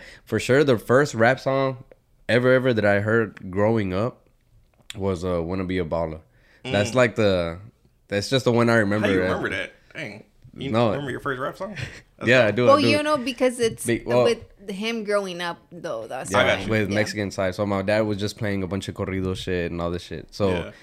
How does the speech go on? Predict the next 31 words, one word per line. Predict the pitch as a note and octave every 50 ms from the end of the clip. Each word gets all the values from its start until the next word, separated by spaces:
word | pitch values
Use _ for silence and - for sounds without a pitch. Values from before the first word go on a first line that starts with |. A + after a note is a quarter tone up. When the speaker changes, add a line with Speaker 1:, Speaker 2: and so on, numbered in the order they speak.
| - - - _ _ _ -
Speaker 1:
but | - - -
then | - A2+ A2+ A2 G#2+ G#2+
my | G#2+ G#2+ G2+ G2
cousin, | F#2+ - - A2 A#2 A2+ A#2 A#2 G#2+ G#2 G#2 G2+
he | G2 - A2
would | A2 A2+ G#2+
come | - A2+ G#2
around, | G2 F#2 F#2 F#2+ F#2+ F#2+ F#2 F#2+ F#2 E2
and | F2 F2+ F2+
he | G2+ G#2
was | G#2+ G#2 F#2
older | F#2 F#2+ F#2 F#2 F2+
than | F2+ F2+
me, | F#2 F2+ F2 F2 F#2+ - _ -
and | - F2 E2+ E2+ E2 D#2+ D#2 D2 - F#2+ - _
he | - - G#2+ A2 A2 G2+ F#2 -
introduced | - G2+ G2 - F#2+ F2+ F#2+ F#2+ -
me | F#2 F2+
to | E2+ E2+
that. | E2 E2 D#2 - - _ - - -
And | - F#2+ G2
then | G2+ F#2+
from | - G#2+ G2
there, | G2 G#2 G#2 G#2
it |
went | G2+ G#2 G#2 F#2+
to, | - F2+
like, | F2+ E2+ - -
S | G2+ G2+
P | - - - G2 G2
M. | G2 F#2+ F#2 F#2 F2+ F#2